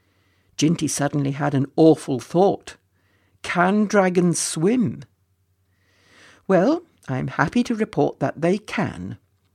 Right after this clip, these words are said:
Eventually, Tibble's nose reappeared above the water. With a huge snort of warm air, the dragon flopped over and paddled up and down quite contentedly for half an hour,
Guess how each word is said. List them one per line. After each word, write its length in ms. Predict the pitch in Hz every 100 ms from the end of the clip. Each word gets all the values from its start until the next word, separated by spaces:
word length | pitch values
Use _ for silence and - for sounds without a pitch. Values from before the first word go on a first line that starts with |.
| _ _ -
Eventually, 760 | 143 127 240 247 - 120 123 127
Tibble's 440 | - 151 170 175
nose 520 | 151 143 139 135 135
reappeared 580 | 135 190 233 - 127 123
above 300 | 127 120 117
the 80 | 143
water. 480 | 143 123 - 104 110 _ _ _ _ _ - -
With 140 | 156
a 60 | 156
huge 680 | - - - 262 151 - -
snort 460 | - 135 123 -
of 120 | 131
warm 300 | 127 143 202
air, 300 | 175 110 139 - _ -
the 100 | -
dragon 440 | 131 160 156 156 135
flopped 440 | - 151 - -
over 340 | 175 139 139 147 _ _
and 240 | - 131 -
paddled 380 | - 156 139 175
up 160 | 202
and 140 | 233 180
down 360 | 139 135 135
quite 400 | 131 - 240 -
contentedly 720 | - 190 156 123 135 - 127
for 160 | 135 123
half 300 | 135 175 190
an 100 | 196
hour, 320 | 123 110 117